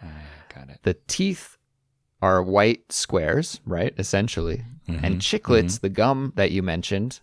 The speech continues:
Speaker 2: they are also white squares. They kind of resemble teeth.
Speaker 1: I see.
Speaker 2: So after the fight, if you're kind of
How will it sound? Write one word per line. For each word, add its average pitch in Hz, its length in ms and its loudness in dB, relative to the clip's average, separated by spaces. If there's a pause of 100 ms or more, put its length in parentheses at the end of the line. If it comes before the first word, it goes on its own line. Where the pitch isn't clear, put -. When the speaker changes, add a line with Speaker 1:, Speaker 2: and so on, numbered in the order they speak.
Speaker 2:
they 98 200 4
are 92 200 4
also 98 380 2
white 87 400 -2
squares. - 680 -8 (160)
They 78 180 -6
kind 113 260 0
of 98 140 0
resemble 85 640 -2
teeth. - 440 -12
Speaker 1:
I 80 360 -10
see. - 240 -12
Speaker 2:
So 90 280 -2
after 110 400 0
the 107 100 2
fight, 98 380 2
if - 160 -6
you're 82 200 -2
kind 90 320 -4
of 78 220 -6